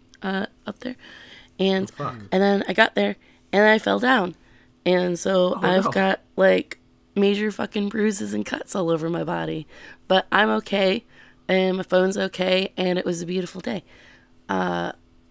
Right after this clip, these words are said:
Speaker 1: and then as far as, like, actual pop culture, um, I watched the unauthorized Bash Brothers Experience on Netflix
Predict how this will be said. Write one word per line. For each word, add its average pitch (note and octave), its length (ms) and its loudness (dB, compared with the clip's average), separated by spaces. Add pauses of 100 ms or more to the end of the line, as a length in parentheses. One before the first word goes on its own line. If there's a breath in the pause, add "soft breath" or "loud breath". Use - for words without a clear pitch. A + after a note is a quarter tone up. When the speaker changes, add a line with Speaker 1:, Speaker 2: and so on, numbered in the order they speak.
(120)
Speaker 1:
and F3+ 220 0
then G3 200 4
as F#3+ 120 -6
far G3+ 140 -4
as, F#3 160 -4
like, F#3 180 -6
actual G3+ 380 -4
pop - 380 -6
culture, F#3 580 -8 (540 loud breath)
um, E3+ 480 -4 (640 loud breath)
I F3+ 80 -2
watched - 380 -2 (280)
the F3 640 -2 (1040)
unauthorized F#3+ 1160 0 (440 soft breath)
Bash G3+ 320 -2
Brothers F3+ 500 0
Experience - 760 -4
on E3+ 140 -2
Netflix - 680 -8